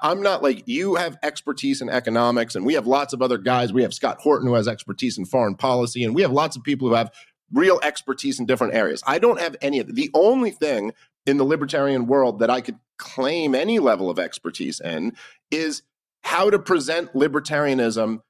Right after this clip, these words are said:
in a compelling way that makes people think, "Oh, that's a really good point." And m-, right now, okay, so the only way to do that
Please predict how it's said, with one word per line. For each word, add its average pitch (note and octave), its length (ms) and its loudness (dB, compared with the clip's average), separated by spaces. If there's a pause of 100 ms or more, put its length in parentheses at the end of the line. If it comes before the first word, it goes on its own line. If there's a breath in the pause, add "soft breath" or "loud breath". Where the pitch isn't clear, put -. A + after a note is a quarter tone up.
(160)
in D3 140 0
a C#3+ 80 0
compelling D3+ 720 0
way F#2+ 500 0 (180)
that B2+ 240 -2
makes C3+ 420 0
people B2 400 -4
think, A2+ 340 -4 (100)
"Oh, B2+ 180 2
that's G#2+ 240 -2
a G#2+ 40 -4
really G2+ 260 -2
good F2 200 -2
point." - 260 -10 (800)
And D3+ 360 -6 (600)
m-, C#3+ 200 -16 (140)
right C3 520 0
now, C3+ 600 -2 (480)
okay, C#3+ 320 0
so D3 140 -2
the D3 220 2
only C4+ 280 6
way F#3 200 2
to E3 80 -4
do A#2+ 280 -4
that D2+ 320 -6